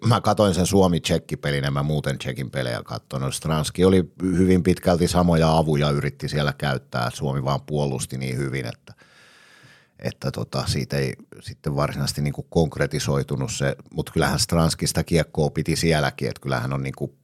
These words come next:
näkee, et pelillinen itseluottamus on aika kova tällä hetkellä. Se tykkää,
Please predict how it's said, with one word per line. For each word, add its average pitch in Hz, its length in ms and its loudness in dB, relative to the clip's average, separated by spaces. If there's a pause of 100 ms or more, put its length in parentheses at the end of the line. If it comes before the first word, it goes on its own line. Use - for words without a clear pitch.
näkee, 76 320 -2
et - 140 -6
pelillinen 69 540 -2
itseluottamus 67 800 -4
on 69 100 -4
aika 64 220 -4
kova 67 320 -4
tällä 64 320 -8
hetkellä. - 400 -16 (960)
Se - 120 -8
tykkää, 67 440 -4